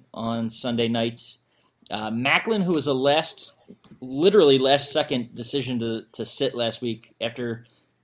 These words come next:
being cleared, um, from the concussion protocol, they just wanted to hold him out another week. And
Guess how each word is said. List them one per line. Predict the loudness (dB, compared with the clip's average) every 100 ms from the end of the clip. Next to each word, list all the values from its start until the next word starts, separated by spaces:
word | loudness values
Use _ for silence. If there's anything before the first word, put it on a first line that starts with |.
| -10
being | -2 -2 -2
cleared, | -4 -4 -2 -4 -4
um, | -2 -2 -4
from | -6 -8
the |
concussion | -6 -6 -6 -6 -8
protocol, | -6 -4 -2 0 0
they | -2 -4
just | -6 -10 -6
wanted | -4
to | -4
hold | -4 -4
him | -2
out | -2
another | -2 -4 -4
week. | -4 -6
And | -8 -10